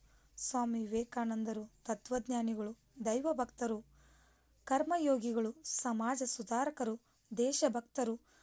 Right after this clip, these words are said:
ಭಾರತೀಯರಲ್ಲಿ ಲೋಪದೋಷಗಳನ್ನು ತೋರಿಸಿ ಪರಿಹಾರವನ್ನು, ಪರಿಹಾರವೇನು ಎಂದು ವಿವರಿಸಿದರು. ಭೂಮಿಯ ಮೇಲೆ ನಾವು, ತಾವು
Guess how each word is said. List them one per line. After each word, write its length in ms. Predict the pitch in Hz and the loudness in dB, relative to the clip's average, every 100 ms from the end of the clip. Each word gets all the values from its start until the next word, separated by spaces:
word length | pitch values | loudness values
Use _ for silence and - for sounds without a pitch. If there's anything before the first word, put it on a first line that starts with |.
| _ - | _ -2
ಭಾರತೀಯರಲ್ಲಿ 1700 | 233 247 311 302 285 247 214 226 - - - - _ 247 233 220 226 _ _ 226 | 2 4 4 2 2 2 2 -4 -16 -20 -20 -20 _ 0 2 0 -4 _ _ -2
ಲೋಪದೋಷಗಳನ್ನು 1200 | 233 277 311 254 196 262 320 - 277 254 240 226 | 2 2 2 -2 0 0 2 2 2 2 0 -2
ತೋರಿಸಿ 560 | - 254 285 - 240 - - - _ _ _ - | 0 0 0 -2 -6 -8 -20 -20 _ _ _ -2
ಪರಿಹಾರವನ್ನು, 1080 | 254 254 247 320 349 302 269 247 226 - _ _ _ _ _ _ _ _ - | 0 2 4 6 6 6 4 0 -2 -8 _ _ _ _ _ _ _ _ -12
ಪರಿಹಾರವೇನು 720 | - 254 240 285 320 294 262 262 | -2 0 4 6 6 4 2 2
ಎಂದು 200 | 240 233 | 2 0
ವಿವರಿಸಿದರು. 760 | 214 208 269 - 208 208 202 _ _ _ _ 214 | -2 -2 -2 -2 -2 -4 -8 _ _ _ _ -4
ಭೂಮಿಯ 400 | 262 277 277 262 | 0 2 2 2
ಮೇಲೆ 400 | 254 269 277 277 | 2 4 2 2
ನಾವು, 280 | 262 262 294 | 2 2 0
ತಾವು 460 | - 262 277 254 | 0 2 4 2